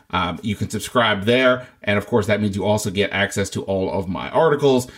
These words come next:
Uh, I'll have a, a, some combine recaps and plenty of free agent and draft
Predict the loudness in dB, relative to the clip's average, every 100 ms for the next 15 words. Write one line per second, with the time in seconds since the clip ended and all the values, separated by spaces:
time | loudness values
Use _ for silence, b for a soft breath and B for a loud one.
0 | B -4 -2 -2 -4 -6 -2 -2 -2 -8
1 | -10 -14 -18 -20 _ _ -4 -4 0 2
2 | 2 2 2 2 2 2 0 0 -2 0
3 | 2 4 2 2 4 4 4 0 2 2
4 | 2 -2